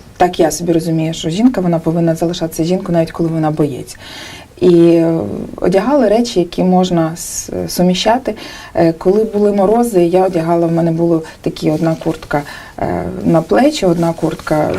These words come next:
з-, на пояс зав'язується, зверху ще одна куртка. І от такі, да, передягалася, ходила,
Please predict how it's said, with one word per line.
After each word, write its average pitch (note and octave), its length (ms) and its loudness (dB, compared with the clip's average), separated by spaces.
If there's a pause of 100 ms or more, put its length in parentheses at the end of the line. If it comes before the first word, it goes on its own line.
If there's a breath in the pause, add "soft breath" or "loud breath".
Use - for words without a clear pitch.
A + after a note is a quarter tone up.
з-, E3 220 0
на F3 120 2
пояс C4+ 420 2
зав'язується, F#3+ 640 2
зверху E3 340 -2
ще A#3+ 200 0
одна A#3+ 260 2
куртка. - 460 -4
І F3+ 440 -2
от F3+ 100 -8 (100)
такі, F3+ 420 2 (600 loud breath)
да, D4+ 260 2 (160)
передягалася, G#3+ 680 -2
ходила, A3 400 -2